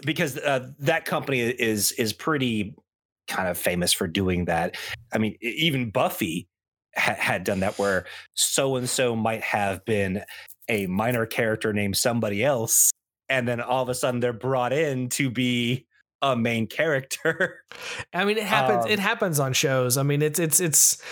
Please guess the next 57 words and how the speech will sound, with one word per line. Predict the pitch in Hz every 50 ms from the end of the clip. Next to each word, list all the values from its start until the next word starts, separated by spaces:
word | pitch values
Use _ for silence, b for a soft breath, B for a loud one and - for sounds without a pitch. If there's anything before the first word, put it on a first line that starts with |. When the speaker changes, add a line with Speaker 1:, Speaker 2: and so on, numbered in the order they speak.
| B B B B B B
Speaker 2:
it's | - -
certainly | - - 202 208 214 196 170
not | 160 156 151 151 -
the | 160 156 -
only | - 160 151 151 147 147 147 139
one | 131 120 120 135 131 131 131 131 127 131 143 143
to | - 147 143
have | 135 131 123
done | 120 139 123 123 123
that. | 123 120 117 117 - - B B B B B B
I | 139
mean, | 139 - 131 120 - B B B B B
Speaker 1:
it | B -
happened | - - 101 90 - 104 101
on, | 92
like, | 90 90 -
Doctor | 95 85 - - 95
Who | - - - 151 214 190
a | -
couple | - - - - - 170
times. | - - 180 175 175 185 185 190 - -
Speaker 2:
Oh, | 262 269 185
yeah. | 127 107 - -
I | - 185
mean, | 220 220 208
it, | 208 185 170
it, | 185 170 170 185 180 175 - _ _ _ _ -
Karen | - - 170 185 202 208
Speaker 1:
Oh, | 233
yeah, | 262 175
Speaker 2:
Gil- | 208 247
Speaker 1:
Peter | 294 311 302
Capaldi | - - - - 330 359 320 208 185 170
was | 156 156 139 175
in | 165 165 160
an | 151 151 147
episode. | 156 156 139 - 143 - 151 147 143 151 143 139
<laughs> | - 175 - 202 180 -
Speaker 2:
Peter | 233 262 269
Capaldi | 262 - - 208 220 233 240 247
was | 233 220
in | 233
an | 233
episode. | 214 - 254 240 196
Karen | - - 180 190 202 196 180
Gillan | 147 151 151 165 185 196 202
was | 196 185 196
in | 196
an | 196 196
episode. | 196 - 208 - - 196 202 -
Actually, | 185 220 247 - 381
they | 269
were | 294 349
in | 349
the | 403
same | - - 349 339 349
episode, | 427 453 - 370 - - 165 139 123 113